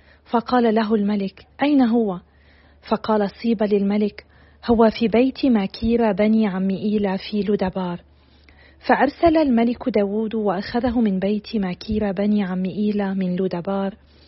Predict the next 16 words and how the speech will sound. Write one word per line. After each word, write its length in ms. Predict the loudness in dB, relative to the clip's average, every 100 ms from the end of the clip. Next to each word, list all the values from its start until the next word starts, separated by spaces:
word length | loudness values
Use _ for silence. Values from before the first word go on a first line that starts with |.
| -20 -20 -20 -20 -2
فوصل 680 | 4 4 2 0 0 0
مفيبعل 800 | 0 0 -2 2 2 2 2 0
بنو 320 | 0 2 2
يوناتان 760 | 2 0 -2 -2 0 0 0 -2
بني 240 | 0 0
شاول 520 | 0 -2 -4 -2 -4 -4
إلى 380 | -4 -4 -4
داود، 460 | -2 -4 -2 -4 -6 -10 -20 -20 -2
وارتمى 480 | 2 2 2 2 4
على 320 | 2 0 -2
وجهه 540 | -2 -2 -2 -4 -4 -4
وسجد. 720 | -4 -4 -4 -2 -2 -4 -8 -10 -20 -20 -20 _ -10 -6
فقال 460 | -2 2 4 4
داود: 480 | 2 0 -2 -4 -4 -10 -20 -20 -6 2
"يا 180 | 4
مفيبعل." 720 | 4 2 0 0 2 2 0